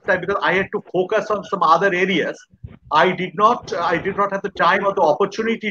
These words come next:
to dilate on this, but definitely it is one area where, uh, violations have taken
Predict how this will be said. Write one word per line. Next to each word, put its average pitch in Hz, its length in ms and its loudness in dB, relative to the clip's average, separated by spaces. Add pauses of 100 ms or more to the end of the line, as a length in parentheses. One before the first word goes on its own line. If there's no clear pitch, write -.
to 196 80 0
dilate 165 420 2
on 151 200 2
this, 180 180 -2 (460)
but 170 140 4
definitely 247 540 -2 (120)
it 208 140 -8
is 214 140 -6 (100)
one 214 240 4 (100)
area 170 360 0 (400)
where, 180 340 6 (400)
uh, 127 340 -2 (560)
violations 185 600 4
have 160 180 -6
taken - 180 -14